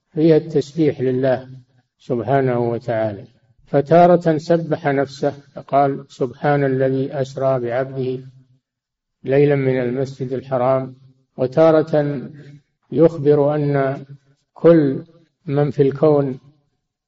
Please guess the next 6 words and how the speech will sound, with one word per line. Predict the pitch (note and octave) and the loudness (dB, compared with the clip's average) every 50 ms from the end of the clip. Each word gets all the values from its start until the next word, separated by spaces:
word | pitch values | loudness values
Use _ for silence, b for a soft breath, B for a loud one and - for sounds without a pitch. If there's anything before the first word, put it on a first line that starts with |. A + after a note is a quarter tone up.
| _ _ _ _ _ | _ _ _ _ _
في | - | -14
السماوات | D#3+ - - - - C3 C3+ C#3 C#3 C#3 D3 D#3 D3+ C#3+ C3+ C#3+ | -14 -12 -8 -2 -2 0 0 0 0 2 2 2 2 0 0 -2
والأرض | C3 B2 B2+ B2+ C#3 C#3 C3 C#3 C#3 - - _ _ _ _ _ - | -2 0 0 0 0 -2 -2 -6 -10 -16 -20 _ _ _ _ _ -6
يسبحه | C#3+ B2 - - D3 C3+ C3 C3+ E3+ D#3+ E3 E3 C3+ B2 C3+ C3+ | -6 -4 -2 0 -2 -2 0 0 -2 0 0 2 0 0 0 -2
سبحانه | C3 - C3 A#2+ B2 - D3 C#3+ C3+ B2+ B2 A#2+ | -2 -6 -8 -6 -4 -2 -2 0 0 0 -2 -2
وتعالى | A#2+ A#2 A2+ A#2+ A#2 - C#3 C#3 D3+ D#3 B2+ G#2 G2 - | -4 -4 -6 -6 -8 -6 -4 -4 -2 -2 -2 -2 -4 -10